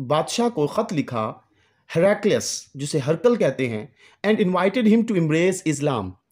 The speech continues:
और उसे इस्लाम कबूल करने की दावत दी।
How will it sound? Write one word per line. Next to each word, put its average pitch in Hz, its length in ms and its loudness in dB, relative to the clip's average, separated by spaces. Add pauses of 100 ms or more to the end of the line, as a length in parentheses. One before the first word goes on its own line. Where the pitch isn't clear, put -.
(320)
और 226 100 6
उसे 254 300 2 (360)
इस्लाम 214 340 2
कबूल 180 300 0
करने 151 260 0
की 175 120 -6
दावत 107 300 -2
दी। 87 220 -14